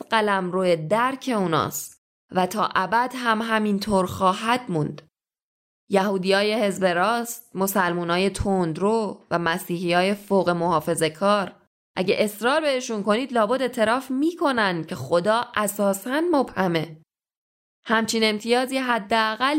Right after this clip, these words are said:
یه حدودی واسه ادعاهاشون درباره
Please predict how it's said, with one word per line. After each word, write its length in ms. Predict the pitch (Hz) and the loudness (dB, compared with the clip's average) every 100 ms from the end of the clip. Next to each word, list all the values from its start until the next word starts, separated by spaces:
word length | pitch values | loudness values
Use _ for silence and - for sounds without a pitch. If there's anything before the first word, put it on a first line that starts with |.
| 269 | 0
یه 140 | 320 | 0
حدودی 680 | 339 247 226 190 277 339 311 | -2 -2 -2 0 0 0 0
واسه 320 | 254 240 294 | 0 0 0
ادعاهاشون 960 | - 226 170 190 185 185 208 240 254 240 | 0 -2 0 0 2 2 0 -2 -4 -2
درباره 840 | 196 180 175 175 196 226 233 233 | 0 0 0 0 0 0 -2 -4